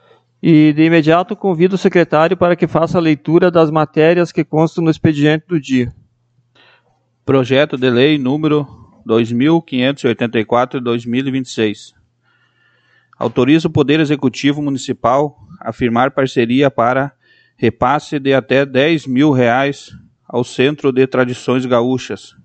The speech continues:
Speaker 2: C T G Pealo da Amizade, e da outras providências.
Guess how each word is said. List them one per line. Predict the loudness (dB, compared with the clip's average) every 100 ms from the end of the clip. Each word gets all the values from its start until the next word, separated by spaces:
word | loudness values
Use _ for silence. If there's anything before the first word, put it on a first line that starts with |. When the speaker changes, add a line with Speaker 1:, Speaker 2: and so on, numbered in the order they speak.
| _
Speaker 2:
C | -10 -6
T | -2 -2
G | -2 -2
Pealo | 0 2 2 0
da | -4
Amizade, | -4 -2 -2 -2 -4 -12 _ _ _ -6
e |
da | 0 0
outras | 0 -2 -6
providências. | -2 -2 0 0 -2 -4 -16 -20